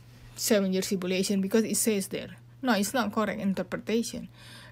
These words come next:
This verse is talking about, yeah, the second coming. It's not the rapture.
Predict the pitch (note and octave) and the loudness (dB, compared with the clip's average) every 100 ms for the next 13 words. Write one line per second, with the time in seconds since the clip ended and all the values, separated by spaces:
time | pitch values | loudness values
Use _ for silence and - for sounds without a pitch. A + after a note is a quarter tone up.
0 | - - B3 A#3+ - D4 C4 A3 A3+ - | -4 6 6 6 6 6 6 4 2 2
1 | G#3+ G3+ G3+ F#3 F#3 A3+ F3+ E3 E3+ G#3+ | 2 2 -2 -2 2 2 2 -2 -4 -4
2 | - - - - - - - - G#3 A3+ | -10 -20 -20 -20 -20 -20 -14 0 2 2
3 | G#3+ G3+ A#3+ B3+ F#3+ E3 - C#4 C4 G#3 | 2 0 2 2 0 -2 -2 0 0 2
4 | G3 A3+ - G#3+ | 0 0 0 -2